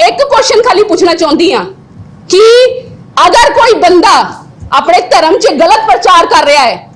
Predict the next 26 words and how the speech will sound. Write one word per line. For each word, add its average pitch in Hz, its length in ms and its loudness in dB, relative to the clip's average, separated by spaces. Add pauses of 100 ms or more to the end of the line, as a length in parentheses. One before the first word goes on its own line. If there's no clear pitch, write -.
(160)
ਉਹ 349 540 2
ਇਨਸਾਨ, 359 560 2
ਉਹਨੂੰ, 349 400 0 (320)
ਉਹਨੂੰ 370 540 0 (300)
ਦੇਸ਼ 392 340 2
ਦਾ 453 180 2
ਸੰਵਿਧਾਨ 453 520 2
ਕੀ 466 160 0
ਕਹਿੰਦਾ 359 400 0 (360)
ਕਿ 320 120 0
ਉਹਨੂੰ 349 380 2
ਜਸਟੀਫਾਈ - 460 0
ਨਹੀਂ 339 200 0
ਕਰ - 140 0
ਸਕਦਾ? 427 360 -2 (2000)
ठीक 277 160 0
है, 392 460 -2
मैनू 339 440 2
पता 466 300 -2
है 381 220 0 (440)
अंकुर 330 380 0
निरूला 349 440 2
एक 403 220 0
पखंडी 320 540 0
साध 330 460 0
आ, 294 140 2